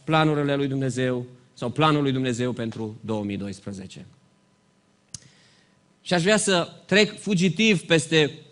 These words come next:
primele două puncte și am să insist asupra punctului trei, pentru că acest punct trei aș vrea să fie oarecum perspectiva spirituală a Bisericii Agape. Ce ne propunem noi ca biserică? Ce am vrea noi să facem ca biserică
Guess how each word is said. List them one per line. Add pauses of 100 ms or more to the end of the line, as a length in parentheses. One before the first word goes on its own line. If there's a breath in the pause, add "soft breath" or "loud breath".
primele
două
puncte
și
am
să
insist
asupra
punctului
trei,
pentru
că
acest
punct
trei (220 loud breath)
aș
vrea
să
fie (140 loud breath)
oarecum (100)
perspectiva
spirituală
a
Bisericii
Agape. (1120)
Ce
ne
propunem
noi
ca
biserică? (340 soft breath)
Ce
am
vrea
noi
să
facem
ca
biserică